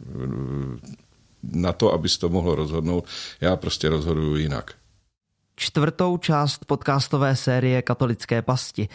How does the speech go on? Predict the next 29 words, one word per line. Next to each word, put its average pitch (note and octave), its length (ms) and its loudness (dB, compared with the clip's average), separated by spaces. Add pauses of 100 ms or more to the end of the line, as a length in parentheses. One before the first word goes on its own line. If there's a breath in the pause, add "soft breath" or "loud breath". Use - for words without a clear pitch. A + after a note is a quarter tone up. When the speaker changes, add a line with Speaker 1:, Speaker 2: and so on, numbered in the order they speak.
(140 loud breath)
Speaker 2:
od - 220 -2
tvůrců A#2 580 0
projektu A2 460 -2
Bez A#2 200 0
filtru - 460 0 (400 loud breath)
odstartovala F#3+ 720 2
slova D3+ 460 2
Jana C3 340 4
Lercheho, A2+ 640 0 (400 loud breath)
člena C3+ 500 2
Ekonomické D3 840 2
rady B2+ 300 2
farnosti A#2+ 640 0
svatého A2+ 540 2
Jakuba G#2+ 420 0
v G2+ 100 -2
Brně, G2 360 0 (360 loud breath)
který A3 340 2
má F3+ 240 4
zároveň D3 580 2
v - 100 -6
projektu C3 500 0
oprav B2+ 540 0
farního B2 520 4
kostela B2 520 0
na A2 140 2
starost A2+ 520 -2
finanční A#2+ 720 2
záležitosti. G#2+ 840 -2